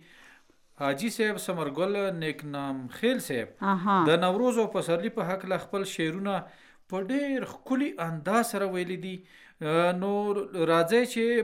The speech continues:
Speaker 2: په
Speaker 1: په
Speaker 2: ګډه
Speaker 1: ټولو
Speaker 2: سره؟
Speaker 1: ملګرو یې په ګډه سره اورو چې
Speaker 2: واورو.
Speaker 1: نیک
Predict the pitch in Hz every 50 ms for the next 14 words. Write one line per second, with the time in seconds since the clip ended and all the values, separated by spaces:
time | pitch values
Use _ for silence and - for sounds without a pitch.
0 | 220 208 196 190 202 202 208 233 226 262 254 208 202 262 254 247 247 226 220 220
1 | 220 220 220 220 214 208 208 214 208 208 - 180 170 240 208 170 147 - - 143
2 | 135 143 147 151 160 175 175 180 175 170 170 180 190 190 190 208 226 233 226 226